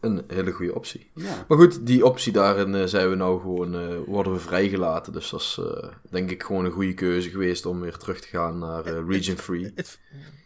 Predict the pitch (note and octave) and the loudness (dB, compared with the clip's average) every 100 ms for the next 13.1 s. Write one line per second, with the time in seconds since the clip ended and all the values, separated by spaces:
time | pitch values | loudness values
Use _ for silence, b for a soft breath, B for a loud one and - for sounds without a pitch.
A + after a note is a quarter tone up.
0 | - E3 - B3+ F3+ E3+ C3+ F#3+ C#3+ A2+ | -10 -10 -2 -4 -2 -4 4 6 6 2
1 | C3+ C#3+ C#3 D3 D3 D#3 D#3 - D#3 D#3 | -4 -4 -10 -8 -6 -4 -6 -4 -2 -2
2 | - - _ b b b b b _ _ | -4 -12 _ b b b b b _ _
3 | _ _ - E3 D3+ F3 G#3+ - F3 - | _ _ -10 -8 0 2 2 -2 -6 0
4 | E3 F3+ F3 F#3 - - F3 E3+ D#3+ D#3+ | 2 2 0 -12 -10 -4 -4 -2 -2 -2
5 | D3+ C#3+ D3+ D#3+ D3 D3 D#3 E3 - - | -2 -2 0 -2 -4 -4 0 0 -2 -4
6 | E3 F3 F#3+ - D3+ - E3 D#3 D3+ C#3+ | -2 -2 -4 -6 -8 -8 -4 -4 -4 -4
7 | - D3 D3 D3 - C3 B2 B2+ B2 G#2+ | -4 -6 -6 -10 -10 -8 -4 -2 -2 -2
8 | G#2 G#2+ A#2 G#2 B2 F#2+ F#2+ F2+ - B2 | -4 0 4 4 4 2 0 -4 -4 -2
9 | B2+ B2 G#2+ G2+ F#2+ F2 G#2 G2+ G2 - | -2 0 2 2 2 2 4 4 2 -4
10 | - G#2 B2+ B2+ - - - - C3+ B2+ | -4 0 0 0 -4 -2 -2 -2 -2 -4
11 | A2+ A2+ G#2+ A2 G#2 G2 F#2 G2 F#2+ - | -6 -6 0 2 4 4 2 0 -2 -6
12 | G#2+ F2+ E2+ F2 - - F2+ F2+ E2+ F2+ | -8 -8 -8 -10 -8 -4 0 0 0 -4
13 | E2 | -4